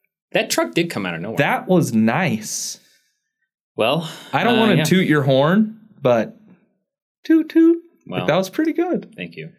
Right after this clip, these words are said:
Speaker 1: I appreciate that.
Speaker 2: We're gonna do that more
Speaker 1: <laughs>
Speaker 2: often, 'cause I wanna
Speaker 1: Imagine,
Speaker 2: stump you.
Speaker 1: dude, imagine how much we could get done if we treated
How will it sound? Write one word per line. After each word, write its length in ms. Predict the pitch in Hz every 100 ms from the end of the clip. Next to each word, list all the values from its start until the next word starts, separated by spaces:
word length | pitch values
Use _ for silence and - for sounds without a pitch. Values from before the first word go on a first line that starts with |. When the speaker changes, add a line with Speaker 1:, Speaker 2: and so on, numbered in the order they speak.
| 95
Speaker 1:
I 40 |
appreciate 420 | 90 92 - 85
that. 160 | - 160
Speaker 2:
We're 140 | 160
gonna 180 | 196 226
do 160 | 170 160
that 180 | 170 165
more 180 | 139 123
Speaker 1:
<laughs> 100 | 135
Speaker 2:
often, 380 | 185 113 107 110 - -
'cause 160 | 170 147
I 100 | 156
wanna 160 | 180
Speaker 1:
Imagine, 220 | 190 160 262
Speaker 2:
stump 300 | 254 123 87
you. 140 | 107
Speaker 1:
dude, 260 | 104 92 - -
imagine 760 | 123 110 117 139 170 196 196 185
how 280 | - - 139
much 320 | 147 127 123
we 80 | 110
could 140 | 120 127
get 180 | 143
done 320 | 113 92 90 -
if 180 | 101 -
we 120 | 110
treated 580 | 113 127 107 101 95